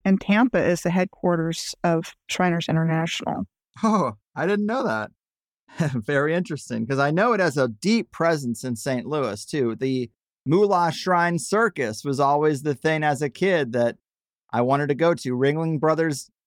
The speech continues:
Speaker 2: ignored us, but we had the Moolah Shrine Circus, which is just right there. It's in the culture of Saint Louis, deeply embedded, but no one really asks questions about it.
Speaker 1: Right.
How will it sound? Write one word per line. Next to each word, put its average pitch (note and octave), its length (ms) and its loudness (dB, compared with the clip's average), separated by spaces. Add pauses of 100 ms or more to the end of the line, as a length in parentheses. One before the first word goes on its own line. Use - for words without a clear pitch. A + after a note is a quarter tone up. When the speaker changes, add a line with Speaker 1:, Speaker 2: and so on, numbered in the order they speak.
(120)
Speaker 2:
ignored D#3+ 420 2
us, A2 140 -6
but C#3+ 120 -6
we D3 120 0
had E3+ 200 2
the F#3 60 0
Moolah F#3 420 4
Shrine E3 380 0
Circus, E3 560 -2
which D3 320 0 (320)
is D3 160 0
just F#3 320 0 (100)
right G3 280 2
there. G3 200 2
It's B2+ 140 -4
in G3+ 320 2
the F#3 400 4 (160)
culture F#3 480 0
of E3 100 2
Saint F3 300 -2
Louis, E3+ 360 0
deeply F3 360 0
embedded, E3 380 2
but D#3 100 -2
no F3 160 0
one G3 160 2
really F3+ 220 0
asks E3+ 420 -4
questions D#3+ 460 -6
about - 260 -10
it. - 120 -18 (1040)
Speaker 1:
Right. F3+ 200 -4